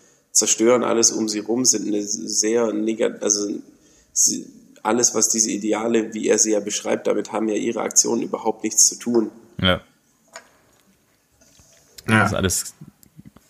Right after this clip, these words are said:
Speaker 2: ja, kein, kein Amer-, Amer-, American Dream.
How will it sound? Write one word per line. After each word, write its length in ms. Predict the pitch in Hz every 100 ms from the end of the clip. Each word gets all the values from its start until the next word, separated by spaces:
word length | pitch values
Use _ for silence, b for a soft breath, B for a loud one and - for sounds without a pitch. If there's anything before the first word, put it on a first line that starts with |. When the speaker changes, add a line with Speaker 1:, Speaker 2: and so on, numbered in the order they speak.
| _ 98
Speaker 2:
ja, 200 | 95 85 - _ - - _ -
kein, 460 | 98 85 82 85 110
kein 180 | - 87
Amer-, 300 | 82 90 87
Amer-, 280 | 87 90 87 - -
American 560 | 92 95 92 92 95 90
Dream. 260 | 90 85